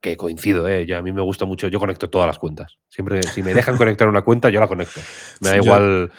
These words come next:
Speaker 1: siempre, ¿eh? O sea, no quiero decir, no es,
Speaker 2: <laughs>
Speaker 1: no es una cosa de ahora de, mm, reaccionaria, quiero decir. Si yo me meto en la configuración de algo y me deja conectar cuentas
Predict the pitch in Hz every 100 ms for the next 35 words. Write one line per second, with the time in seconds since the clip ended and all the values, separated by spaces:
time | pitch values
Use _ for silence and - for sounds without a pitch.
0 | - - 147 147 202 139 101 107 98 92
1 | 101 104 92 101 110 - 185 170 151 -
2 | _ 113 127 123 123 117 113 110 104 110
3 | 104 107 101 98 98 95 90 _ _ _
4 | _ _ _ _ - - - - _ _
5 | - 95 95 92 95 101 - 104 113 98
6 | 85 - 98 87 95 85 - 104 98 123
7 | 135 123 117 113 110 104 117 101 110 104
8 | 101 110 101 92 87 90 90 98 117 104
9 | 92 101 90 113 117 147 -